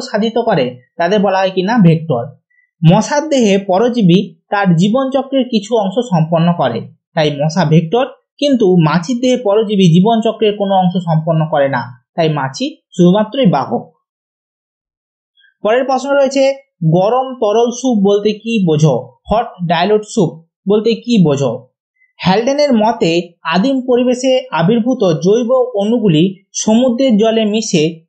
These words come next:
জীব সৃষ্টির অনুকূল একটি মাধ্যম সৃষ্টি করেছিল। সমুদ্রের জল ও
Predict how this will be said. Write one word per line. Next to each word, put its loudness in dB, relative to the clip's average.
জীব 4
সৃষ্টির 0
অনুকূল 0
একটি -4
মাধ্যম 2
সৃষ্টি -2
করেছিল। -2
সমুদ্রের 0
জল 0
ও 0